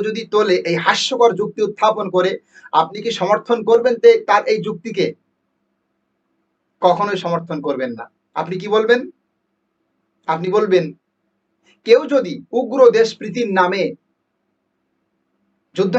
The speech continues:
সংগঠিত করে, কেউ যদি উগ্র দেশপ্রীতির নামে সন্ত্রাসী কর্মকাণ্ড করে, ক্ষমতার অপব্যবহার করে, তার জন্য দেশকে দায়ী করা যায় না, তার জন্য দেশপ্রীতি দায়ী হয়ে যায় না, এ কথাই বলবেন, তাই না? যদি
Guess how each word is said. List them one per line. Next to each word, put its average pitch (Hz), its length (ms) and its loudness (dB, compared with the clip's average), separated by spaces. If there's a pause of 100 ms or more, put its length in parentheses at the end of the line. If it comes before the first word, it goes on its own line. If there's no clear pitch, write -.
(100)
সংগঠিত 180 420 0 (140)
করে, 151 180 4 (200)
কেউ 233 120 8 (120)
যদি 208 160 -4 (140)
উগ্র 240 180 -2 (140)
দেশপ্রীতির 196 500 -6
নামে 170 180 2 (120)
সন্ত্রাসী 185 480 -4 (140)
কর্মকাণ্ড 175 400 0 (160)
করে, 147 180 0 (840)
ক্ষমতার 208 400 2 (120)
অপব্যবহার 185 540 2 (100)
করে, 165 180 2 (540)
তার 214 180 2
জন্য 277 140 4 (180)
দেশকে 247 440 2 (180)
দায়ী 190 200 2 (100)
করা 175 180 2 (120)
যায় 190 240 2
না, - 40 -6 (680)
তার 185 220 4
জন্য 262 140 4 (160)
দেশপ্রীতি 220 480 -2 (480)
দায়ী 170 360 0
হয়ে 175 200 0
যায় 170 200 2
না, - 60 -6 (160)
এ 156 100 0
কথাই 190 300 0
বলবেন, 139 260 -2
তাই 160 160 0
না? 190 60 -6 (1600)
যদি 240 140 6